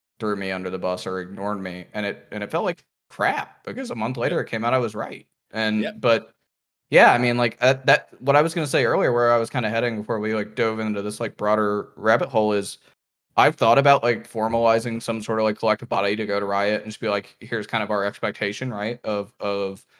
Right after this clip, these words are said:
Speaker 1: uh, what we would like to see to, to cover League of Legends." Um, and the problem I thought was, like, they always, they could just say, "Fuck you, we're going with Travis." Like, that was the whole reason I, like, could never do that. I felt like we didn't have any leverage 'cause they had a way to,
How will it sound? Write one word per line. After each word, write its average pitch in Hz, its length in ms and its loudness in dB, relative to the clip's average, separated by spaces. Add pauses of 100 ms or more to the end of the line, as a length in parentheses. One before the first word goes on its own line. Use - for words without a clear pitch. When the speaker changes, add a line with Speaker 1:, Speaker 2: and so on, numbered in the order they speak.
(260)
Speaker 1:
uh, 92 220 -2
what 104 300 0
we 110 120 -2
would 104 180 -4
like 101 200 -2
to - 60 -14
see 98 340 -8
to, 110 220 -8 (120)
to 104 80 -6
cover 98 280 -4
League 95 180 -8
of 95 80 -10
Legends." 101 380 -8 (420)
Um, 101 720 2 (240)
and 214 440 -2
the 147 80 -6
problem 131 680 2
I 117 160 4
thought 117 480 2
was, 104 220 -4
like, 98 260 -6 (120)
they 107 160 2
always, 107 500 0 (180)
they 110 120 0
could 107 120 -4
just 107 120 -8
say, 107 100 -2
"Fuck - 280 -2
you, 131 120 0
we're 101 120 -4
going 98 240 -6
with 92 120 -12
Travis." - 560 -6 (160)
Like, 98 100 -6
that 110 100 2
was 120 120 0
the 120 100 2
whole 117 100 0
reason 113 260 -2
I, 110 140 2
like, 107 240 -2
could 117 160 -6
never 107 200 -2
do 131 100 0
that. 127 140 4
I 107 40 0
felt 120 160 2
like 113 120 -2
we 123 80 0
didn't 113 140 0
have 113 100 -4
any 110 80 -4
leverage 123 320 0
'cause 117 100 -4
they 110 160 0
had 113 140 2
a 104 40 0
way 104 180 0
to, 98 160 -4